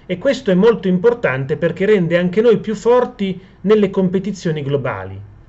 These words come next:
Noi siamo più forti nella competizione globale perché l'Europa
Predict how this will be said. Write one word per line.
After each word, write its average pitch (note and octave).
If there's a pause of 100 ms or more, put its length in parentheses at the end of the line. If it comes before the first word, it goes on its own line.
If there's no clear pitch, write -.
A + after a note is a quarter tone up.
(1200)
Noi D#3+
siamo D3
più D3+
forti A3
nella D#3
competizione E3
globale G#3
perché D#3+
l'Europa G#3+